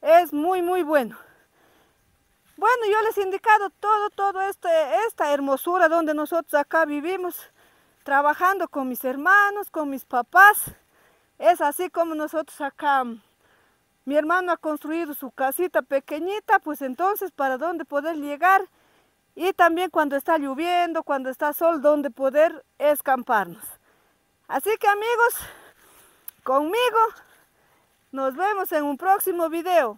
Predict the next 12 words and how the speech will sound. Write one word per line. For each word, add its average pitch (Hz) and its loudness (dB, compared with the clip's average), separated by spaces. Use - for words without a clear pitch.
con 254 -6
un 254 -4
nuevo 349 0
video, 370 2
así, 359 2
eh, 370 2
mostrando 330 -4
cosas 349 0
muy 339 0
bonitas, 320 -4
muy 320 -4
interesantes. 330 0